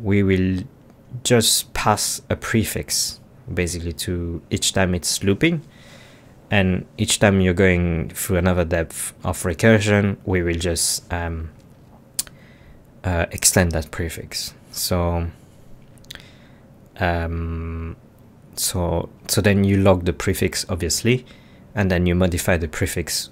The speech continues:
when you're about to do another loop. So another loop occur on line sixteen. You can see our recursion, and then there you go. It's already much better. So you can see the three,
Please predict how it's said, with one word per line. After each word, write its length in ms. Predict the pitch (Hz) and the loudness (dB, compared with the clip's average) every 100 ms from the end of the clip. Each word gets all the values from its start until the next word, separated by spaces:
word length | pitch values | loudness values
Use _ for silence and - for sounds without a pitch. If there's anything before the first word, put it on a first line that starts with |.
| - | -8
when 320 | 110 92 87 | 0 2 2
you're 100 | 85 | 0
about 300 | 80 82 - | 0 -2 -4
to 100 | - | -4
do 160 | 87 85 | -2 0
another 300 | 82 85 82 | -2 -2 -4
loop. 240 | 80 - | -8 -10
So 320 | - 87 82 - | -6 -4 -4 0
another 300 | 95 104 101 | 2 4 2
loop 180 | 92 | 2
occur 480 | 82 - 92 85 87 | -2 -2 -4 -2 -4
on 180 | - 87 | -2 -2
line 120 | 85 | -4
sixteen. 600 | 80 - 73 - 98 101 98 - - - - - - - - | -4 -6 -6 -2 2 0 -2 -12 -20 -20 -20 -20 -20 -20 -20
You 40 | - | -8
can 180 | 87 82 | -6 -4
see 200 | - 87 | -2 -2
our 280 | 82 82 80 | -2 -4 -6
recursion, 800 | 80 - 98 90 92 87 85 95 - - - - - | -6 -2 0 0 -2 -2 -4 -10 -20 -20 -20 -18 -10
and 380 | 82 85 82 | -6 -4 -2
then 420 | 82 82 82 80 78 - - - - - - - - | -4 -4 -6 -8 -12 -18 -20 -20 -20 -20 -20 -14 0
there 120 | 101 | 4
you 60 | |
go. 160 | 170 87 | 4 2
It's 180 | - - | -2 0
already 640 | 98 95 90 92 90 87 80 - - - | 2 4 2 0 0 -2 -4 -12 -12 -4
much 320 | 92 - - | -2 0 4
better. 240 | 117 113 | 4 4
So 160 | - 71 | -2 -4
you 20 | |
can 160 | - 80 | -6 -4
see 160 | 92 | -4
the 140 | 85 80 | -4 -6
three, 480 | - 87 85 80 | -6 -4 -4 -6